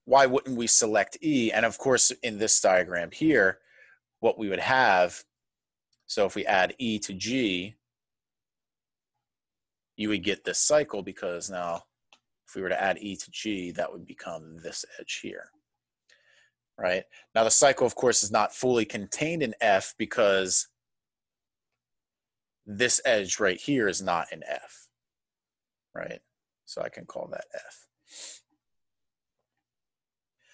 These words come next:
Now, why wouldn't we select F instead of E? Well, it must be because F would have formed a cycle C prime with the edges of F. And of course it would have, right? Because if we go back to the original drawing, if you were to add this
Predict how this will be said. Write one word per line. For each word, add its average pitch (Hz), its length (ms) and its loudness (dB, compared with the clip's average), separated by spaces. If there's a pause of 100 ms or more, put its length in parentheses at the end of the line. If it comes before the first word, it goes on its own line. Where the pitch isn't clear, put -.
(360)
Now, 120 80 4
why 160 160 8
wouldn't 147 260 2
we 131 60 -2
select 120 460 4
F 135 200 2
instead 117 340 2
of 95 120 -4
E? 120 460 0 (280)
Well, 113 160 8
it 110 80 -2
must 151 220 6
be 127 100 0
because 113 400 0
F 127 220 0
would 117 100 2
have 101 80 -2
formed 107 320 -4
a 98 60 0
cycle 95 380 2
C - 340 0
prime 95 580 2 (800)
with 101 140 -6
the 107 140 -6
edges 87 320 -4
of 82 200 -12
F. - 320 -10
And 104 120 -2
of - 100 -6
course 110 300 2
it 104 80 -4
would 127 180 4
have, 69 180 -8
right? 87 200 0
Because 98 260 -8
if 87 80 -12
we 92 80 -8
go 98 160 -2
back 92 240 2
to 107 80 -10
the 92 140 -6
original 87 380 -8
drawing, 139 360 -2
if 95 140 -8
you 98 80 -8
were 98 60 -4
to 95 160 0
add 87 220 0
this 87 220 -4